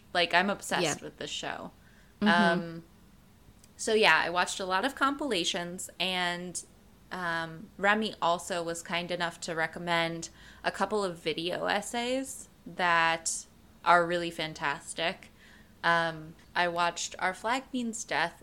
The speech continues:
Speaker 1: Analyzing the Gay Pirate Show, which is a video by the creator Rowan Ellis, which was a fantastic video. Um, it kind of breaks down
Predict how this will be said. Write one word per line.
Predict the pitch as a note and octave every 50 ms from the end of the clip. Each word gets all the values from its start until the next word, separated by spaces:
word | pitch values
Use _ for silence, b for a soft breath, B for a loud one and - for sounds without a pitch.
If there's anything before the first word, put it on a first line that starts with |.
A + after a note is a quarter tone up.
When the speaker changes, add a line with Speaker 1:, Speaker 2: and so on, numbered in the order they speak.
| -
Speaker 1:
Analyzing | - E3+ F3+ F#3 F#3+ F#3+ F#3 F#3 F#3 F3+ F3+ - F#3 F3+ F3+ E3+
the | - E3+
Gay | - - E3+ E3+ G3+ A3+
Pirate | - - - E3 D#3 D3+ D3+ D#3 D3 - -
Show, | - E3 D3+ D3+ D3+ E3 F#3+ G3 - B B B B B B B
which | B F#3+ F3+ - -
is | F#3+ F#3 F3+ F3 E3+ E3 - - -
a | E3+ F3 E3+ E3+ E3+
video | F3 - F#3 F#3+ F#3+ F#3+ F#3 F#3 F3+
by | F3 E3+ E3+
the | E3 E3+
creator | E3+ - - F3 E3 E3 E3 E3 E3+ E3 D#3+ D#3+ E3 D#3+ E3 E3 - - -
Rowan | E3 F3 F3+ F3+ F#3 G3 F#3 F3
Ellis, | - - D3 D3 D#3 F3+ A3+ D#4+ - - - - - - - - - - - - -
which | - F#3 F#3 A3 G3+ G#3 - -
was | A3 G#3+ G3 G3
a | G#3+
fantastic | G#3+ - G3 F#3+ G3 - - A3+ A#3 A#3+ A#3 - - A3+ A3+ -
video. | - F#3 G3+ F#3 F#3 F#3 F3+ F3+ F#3 F3+ F3+ F3+ F3 - B B B B B B B B
Um, | - F3+ F#3 F#3+ F#3 F3+ F3
it | D#3+ E3
kind | - - A#3+ A#3+ A#3+
of | A#3 G3 E3 - -
breaks | - F#3 F3+ F#3 F3+ - - - -
down | - E3 D#3 E3 E3+ E3 E3 E3 E3 C#3